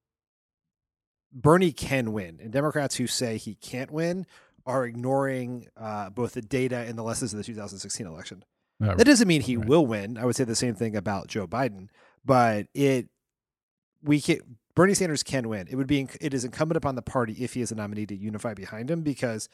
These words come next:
Speaker 2: Mm-hmm.
Speaker 1: Bernie Sanders with a unified Democratic Party can win. Bernie Sanders with a Democratic divided, with a divided Democratic Party cannot win.
Speaker 2: Mm-hmm.
Speaker 1: And so unity would be incri-, cri-, critically important, which is one of the reasons why, you know, Obama is taking the approach he's taking,
Speaker 2: Mm-hmm.
Speaker 1: um,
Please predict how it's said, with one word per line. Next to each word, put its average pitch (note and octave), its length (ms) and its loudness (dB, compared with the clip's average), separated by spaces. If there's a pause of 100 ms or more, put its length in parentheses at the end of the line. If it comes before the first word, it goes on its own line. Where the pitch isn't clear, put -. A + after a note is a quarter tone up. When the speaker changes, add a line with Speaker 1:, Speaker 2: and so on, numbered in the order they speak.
(100)
Speaker 2:
Mm-hmm. F#2 180 -4 (380)
Speaker 1:
Bernie F3 200 4
Sanders D#3+ 360 2
with C3 120 -2
a - 20 0
unified C3+ 300 0
Democratic A2+ 400 -4
Party G2+ 240 -8 (100)
can G#2 320 -8
win. E2 220 -18 (100)
Bernie B2 160 -6
Sanders B2 240 -4
with A#2 80 -6
a A2 60 -4
Democratic A#2 500 -4
divided, G#2 380 -10 (100)
with B2+ 140 -4
a B2 40 -2
divided A#2+ 320 0
Democratic G2+ 380 -10
Party G2 220 -12
cannot G2 380 -14
win. F2 200 -20 (180)
Speaker 2:
Mm-hmm. F#2+ 180 -2 (1160)
Speaker 1:
And E3 160 4
so D3+ 240 8
unity D#3+ 420 8
would D3 120 4
be C3 160 2
incri-, - 240 -2
cri-, - 260 2
critically C3+ 280 2
important, C3+ 180 0
which C#3+ 80 0
is C#3+ 80 -2
one G3 80 4
of G3+ 40 6
the F3+ 60 6
reasons B2+ 320 0
why, A2+ 480 0 (160)
you B2+ 100 -10
know, A2+ 160 -10
Obama A#2 400 -2
is G2+ 100 -8
taking A#2 280 -10
the G#2+ 100 -10
approach G#2 280 -14
he's F#2 140 -20
taking, G#2 440 -12
Speaker 2:
Mm-hmm. G2+ 160 2
Speaker 1:
um, F#2 360 -8